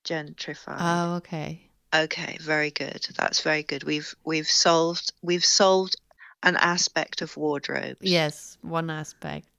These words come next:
Speaker 1: <laughs> One tiny
Speaker 2: Tiny
Speaker 1: fragment.
Speaker 2: aspect.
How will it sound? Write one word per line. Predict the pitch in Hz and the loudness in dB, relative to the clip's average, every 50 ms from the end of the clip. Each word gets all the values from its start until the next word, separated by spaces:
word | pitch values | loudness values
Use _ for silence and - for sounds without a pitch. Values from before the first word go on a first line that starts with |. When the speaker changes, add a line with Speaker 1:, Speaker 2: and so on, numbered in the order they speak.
| _ _ _ _ _ _ _ _ - | _ _ _ _ _ _ _ _ -2
Speaker 1:
<laughs> | - 262 247 | -2 0 2
One | - 311 - 269 285 320 | 2 0 0 -2 -6 -6
tiny | - - - - - 233 - 254 254 262 254 262 254 247 254 | -8 -4 0 0 2 2 4 2 2 2 0 -6 -6 -4 0
Speaker 2:
Tiny | 226 170 165 165 170 165 160 160 156 156 151 | 4 4 6 6 4 4 0 0 -2 -2 -2
Speaker 1:
fragment. | |
Speaker 2:
aspect. | 156 160 156 160 - - - - - 151 151 165 - - - | -2 -4 -4 -8 -10 -14 -14 -8 -8 -6 -6 -8 -10 -14 -18